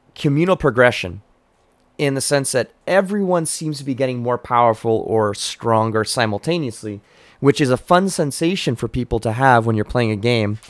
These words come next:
And it's kind of the, some would argue, the Blizzard school of thought of making everything imbalance so that everyone complains about everyone else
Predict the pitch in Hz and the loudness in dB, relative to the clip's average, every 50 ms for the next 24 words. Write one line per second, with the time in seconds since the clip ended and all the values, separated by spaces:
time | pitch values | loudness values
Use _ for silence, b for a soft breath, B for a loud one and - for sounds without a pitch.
0 | B B B B B B B B _ - - 156 135 131 127 123 120 120 - 123 | B B B B B B B B _ -4 0 2 4 4 4 2 2 0 -2 -2
1 | - - - - 175 170 165 139 123 127 131 127 127 123 123 123 123 123 117 117 | -4 -4 -2 0 2 2 2 2 0 0 2 2 4 4 2 2 2 2 2 0
2 | 113 110 - - - - - - - 160 143 135 123 123 123 120 113 123 104 117 | 0 0 -2 -4 -4 -6 -4 -2 0 0 2 4 6 6 6 4 4 2 2 2
3 | 101 - 117 127 120 127 123 107 - - - 117 113 110 107 - - - 110 110 | 2 2 2 2 4 4 2 2 0 -2 -2 0 0 0 0 0 2 2 4 4
4 | 110 - - - 120 110 104 101 101 104 - b b b b b b b - 120 | 4 4 2 -2 0 0 0 0 -2 -4 -10 b b b b b b b 0 2
5 | 131 131 113 123 123 120 - - 139 127 139 117 - 123 120 - - 123 120 101 | 2 2 2 0 -2 0 2 2 4 4 4 2 2 -2 -2 -2 -4 -2 0 4
6 | 120 117 113 110 110 107 98 - - - - - - - - 123 113 117 113 - | 4 6 6 4 4 0 -2 -4 -6 -8 -8 -8 -4 -2 0 2 4 4 2 2
7 | - 135 135 120 139 135 123 117 117 117 110 107 - 117 107 - 120 117 113 104 | 2 2 2 4 4 4 4 4 2 0 0 -2 -4 -6 -4 -2 -2 -2 -2 -2
8 | - 117 110 - - 139 117 117 110 107 110 113 110 104 98 92 - - - | -2 -2 -2 0 -2 -2 0 0 0 0 0 2 0 0 -2 -4 -8 -10 -12